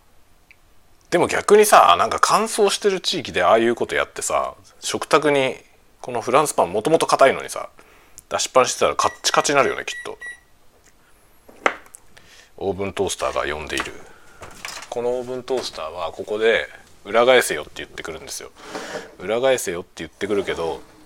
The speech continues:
もちろんピザトーストみたいなやつなんで裏返せませんので、そのまま焦げてないことを確認して、そのまま第二便に突っ込みます。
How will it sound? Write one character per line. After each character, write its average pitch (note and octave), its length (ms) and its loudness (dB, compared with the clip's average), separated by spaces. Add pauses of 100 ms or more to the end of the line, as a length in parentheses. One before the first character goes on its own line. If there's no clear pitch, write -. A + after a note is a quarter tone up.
(220)
も A2+ 140 -8
ち C#3+ 120 0
ろ A#2+ 120 0
ん E2+ 120 -10 (1120)
ピ A#2 120 -8
ザ A#2+ 140 2
ト C3+ 120 0
ー - 40 -2
ス - 40 -8
ト F#2 100 -10
み F2 80 -10
た E2 120 -6
い - 20 -6
な D#2+ 80 -6
や D#2 80 -4
つ D#2 120 -10
な C#2+ 80 -10
ん C#2+ 120 -16
で D#2 140 -6
裏 F#2 240 -6
返 F#2+ 160 -2
せ - 140 -8
ま F#2 100 -8
せ F2+ 140 -8
ん - 100 -18
の - 120 -18
で、 - 180 -16 (160)
そ - 240 -10
の G2 100 -8
ま F#2 120 -6
ま E2 180 -8 (1400)
焦 C3 180 4
げ C#3 100 8
て G#2+ 100 0
な G#2+ 100 2
い F#2+ 80 -2
こ F#2+ 100 -6
と F#2 100 -4
を E2 40 -2
確 - 300 -2
認 D3+ 280 -4
し - 160 -4
て、 - 280 4 (380)
そ - 220 0
の B2+ 60 6
ま B2 100 4
ま C3 120 8
第 G2+ 240 6
二 F2 100 -8
便 E2+ 200 -8
に F2 120 -10
突 - 180 -8
っ - 20 -20
込 - 140 -10
み - 60 -12
ま - 120 -12
す。 - 300 -10